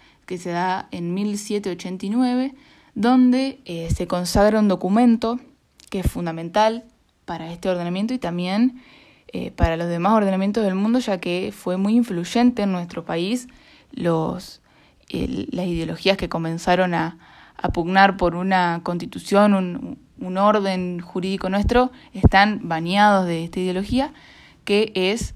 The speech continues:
la Declaración de los Derechos del Hombre y del Ciudadano. Es un texto, eh, muy interesante que les recomiendo que, que puedan leer. Bien,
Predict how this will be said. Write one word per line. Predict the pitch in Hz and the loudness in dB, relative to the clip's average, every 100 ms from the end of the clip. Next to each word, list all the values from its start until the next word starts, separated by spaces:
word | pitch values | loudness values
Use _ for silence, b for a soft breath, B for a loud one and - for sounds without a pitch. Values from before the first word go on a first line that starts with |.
| - | -12
la | - 175 | -8 -8
Declaración | 165 175 170 175 196 | -8 -8 -8 -6 -6
de | 196 | -4
los | 190 | -4
Derechos | 185 185 208 208 | -4 -4 -2 -2
del | 208 | 2
Hombre | 208 220 240 | 2 2 2
y | |
del | 190 | 0
Ciudadano. | - 165 - - - _ b b b b | -4 -10 -10 -12 -16 _ b b b b
Es | - 202 | -4 -2
un | 190 | -2
texto, | 190 196 196 185 175 165 196 b b b b _ | -2 -6 -4 -4 -4 -6 -10 b b b b _
eh, | - 165 - | -10 -10 -6
muy | 175 196 | -2 0
interesante | 185 180 180 185 196 | 0 -2 -2 -4 -4
que | 190 175 185 | 0 0 2
les | 180 175 | 0 -2
recomiendo | 170 - 175 175 | -2 0 0 -2
que, | 175 156 - - | -6 -8 -4 -4
que | 175 | 2
puedan | - 175 170 | 6 6 4
leer. | 175 170 - - _ b b b b b b b b _ | 0 -4 -8 -18 _ b b b b b b b b _
Bien, | - 196 170 | -4 -4 -4